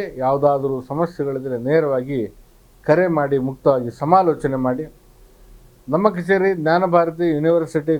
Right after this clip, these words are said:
ಕ್ವಾರ್ಟರ್ಸ್ ಸರ್ಕಲ್ ಬಳಿ ಇದೆ, ಅಲ್ಲಿಯೂ ಕೂಡ ಸಹ ತಾವು ಭೇಟಿಯಾಗ್ಬೋದು. ಮೊದಲೇ ಫೋನ್ ಮೂಲಕ ಕರೆ ಮಾಡಿ ಸಮಯವನ್ನು ಖಚಿತಪಡಿಸ್ಕೊಳ್ರಿ.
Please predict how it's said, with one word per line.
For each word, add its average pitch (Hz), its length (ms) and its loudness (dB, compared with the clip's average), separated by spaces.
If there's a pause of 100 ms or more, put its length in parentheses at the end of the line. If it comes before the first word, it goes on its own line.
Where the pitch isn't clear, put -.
ಕ್ವಾರ್ಟರ್ಸ್ 143 380 0
ಸರ್ಕಲ್ 139 360 0
ಬಳಿ 131 220 2
ಇದೆ, 156 120 2 (800)
ಅಲ್ಲಿಯೂ 196 340 2
ಕೂಡ 175 100 4 (160)
ಸಹ 147 200 2 (120)
ತಾವು 127 220 2
ಭೇಟಿಯಾಗ್ಬೋದು. 127 680 -2
ಮೊದಲೇ 143 260 0 (120)
ಫೋನ್ 131 240 -4
ಮೂಲಕ 123 200 -4 (180)
ಕರೆ 127 160 -2 (100)
ಮಾಡಿ 160 220 2 (840)
ಸಮಯವನ್ನು 180 540 2 (100)
ಖಚಿತಪಡಿಸ್ಕೊಳ್ರಿ. 127 880 -4